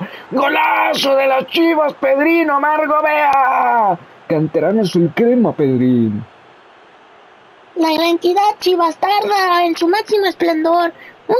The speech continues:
Speaker 2: canterano americanista metiendo un golazo, pa.
Speaker 1: Sí, recordar que este Omar Gobea, me parece, debutó por ahí del dos mil trece con las Águilas del América. Realmente no me acuerdo el año exacto, pero más o menos por esos años, dos mil trece, catorce, ¿no?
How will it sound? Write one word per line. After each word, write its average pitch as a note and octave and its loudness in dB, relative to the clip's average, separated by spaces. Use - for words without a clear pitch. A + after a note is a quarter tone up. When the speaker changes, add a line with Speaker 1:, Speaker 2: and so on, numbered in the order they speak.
Speaker 2:
canterano A4+ -2
americanista G#4 -2
metiendo G#4 -2
un G4+ -2
golazo, F#4+ 0
pa. F4+ 0
Speaker 1:
Sí, C#3 -2
recordar G#2+ -2
que A#2+ -6
este A2+ -2
Omar A2+ -2
Gobea, A2+ 0
me A2+ -2
parece, A2 -4
debutó G2+ -2
por A2 -4
ahí A2+ 0
del A2+ -2
dos G2 -6
mil A#2+ -2
trece D#3+ -2
con G#2 -6
las F#2+ -8
Águilas B2 -2
del G2 -2
América. B2 -4
Realmente A2 -4
no A2+ -2
me A2+ -2
acuerdo A2 -4
el G#2+ -2
año A2 -2
exacto, - -8
pero D#3 0
más F#3+ -2
o F3 0
menos D#3 0
por C3+ -2
esos B2 -2
años, G2+ -2
dos A2+ 0
mil C3+ -2
trece, C3 -4
catorce, F#2 -4
¿no? A#2 -4